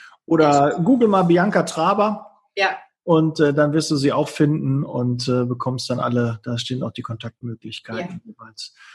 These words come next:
Speaker 1: drin. Ja,
Speaker 2: Sehr schön.
Speaker 1: vielen Dank, Bianca. Ähm, sehr,
Speaker 2: Ich
Speaker 1: sehr
Speaker 2: danke
Speaker 1: schön.
Speaker 2: dir.
Speaker 1: Äh, tolles Thema, haben wir gut, äh, aufgearbeitet und ich kann mir bildlich wirklich lebhaft vorstellen, äh, wie du mit deinen Kunden da arbeitest und das,
Speaker 2: <laughs>
Speaker 1: äh,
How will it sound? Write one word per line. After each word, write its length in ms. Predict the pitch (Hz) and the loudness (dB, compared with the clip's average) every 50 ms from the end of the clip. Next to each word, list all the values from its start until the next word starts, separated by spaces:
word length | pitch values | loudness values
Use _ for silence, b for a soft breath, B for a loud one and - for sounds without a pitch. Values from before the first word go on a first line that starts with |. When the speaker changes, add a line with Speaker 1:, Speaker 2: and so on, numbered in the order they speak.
| B B - | B B -4
Speaker 1:
drin. 260 | 175 165 139 120 117 - - | -2 -2 -2 -2 -6 -2 0
Ja, 140 | 220 214 | 2 2
Speaker 2:
Sehr 80 | 170 139 | 2 2
schön. 180 | - - 254 262 | 0 0 0 0
Speaker 1:
vielen 100 | 226 202 | 2 2
Dank, 300 | 202 226 277 277 - - | 0 0 -2 -4 -6 -6
Bianca. 580 | 254 240 240 262 269 262 269 277 269 262 254 277 240 | -6 -4 -4 -4 -2 -2 -2 -2 -2 -2 -6 -8 -8
Ähm, 540 | 214 196 196 196 196 196 196 185 175 175 - | -6 -4 -4 -4 -4 -6 -6 -6 -8 -10 -12
sehr, 200 | - - 185 185 | -8 -4 -2 0
Speaker 2:
Ich 40 | 180 | 2
Speaker 1:
sehr 80 | 180 175 | 2 2
Speaker 2:
danke 60 | - | 2
Speaker 1:
schön. 140 | 254 254 214 | 0 -4 -6
Speaker 2:
dir. 240 | 220 226 247 277 339 - - _ _ _ _ _ _ _ _ _ _ _ _ - 190 | -6 -4 -2 -2 -4 -4 -10 _ _ _ _ _ _ _ _ _ _ _ _ -4 -2
Speaker 1:
Äh, 200 | 165 160 160 165 165 | 0 2 2 0 0
tolles 340 | - 185 208 208 202 180 - | 0 0 2 2 2 0 0
Thema, 260 | - 220 240 247 226 214 | -2 -2 0 2 2 2
haben 100 | 208 190 | 2 2
wir 80 | 190 185 | 2 2
gut, 320 | 180 208 208 - - - | 2 0 -2 -4 -6 -8
äh, 440 | 202 208 190 180 175 175 175 175 175 170 175 - - - _ - | -6 -2 0 2 2 4 4 4 2 2 -2 -4 -12 -14 _ -2
aufgearbeitet 920 | 185 214 220 220 - 226 214 214 220 220 220 214 220 220 220 220 202 208 | 0 0 0 0 -2 -2 -2 -2 0 2 2 2 2 2 0 -2 -2 -2
und 100 | 190 190 | -2 -2
ich 120 | 180 180 | -2 -2
kann 140 | - 196 196 196 | -2 -2 -2 0
mir 180 | 190 185 180 | 2 2 2
bildlich 640 | 170 156 156 185 214 226 208 196 208 190 175 175 190 | 2 0 2 2 2 2 0 -4 -4 -4 -4 -2 -4
wirklich 280 | 196 190 196 180 165 | -4 -2 0 0 2
lebhaft 460 | 175 185 202 190 202 196 175 190 - | 4 4 4 4 4 0 0 0 -4
vorstellen, 720 | - 185 175 185 180 - - 185 180 180 180 180 180 180 | -2 0 2 0 0 0 0 2 2 4 4 2 2 0
äh, 280 | 170 165 165 160 165 151 | 0 -2 -2 -2 -2 0
wie 120 | 170 175 | 2 2
du 80 | 175 170 | 2 2
mit 180 | 160 165 160 165 | 2 0 0 0
deinen 240 | 160 160 160 160 | 0 0 0 -2
Kunden 300 | - - 180 185 185 165 | 0 0 0 0 0 0
da 100 | 156 151 | 0 0
arbeitest 640 | - 90 170 180 180 175 175 175 175 175 175 175 - | 0 0 -2 0 2 2 2 0 0 -2 -4 -6 -4
und 180 | 185 175 156 156 | -6 -6 -4 -2
das, 360 | 156 151 - - 233 233 - | -2 -2 -2 -2 -6 -8 -6
Speaker 2:
<laughs> 40 | - | -6
Speaker 1:
äh, 340 | 151 151 147 147 147 139 | -4 -2 -2 -2 -2 -2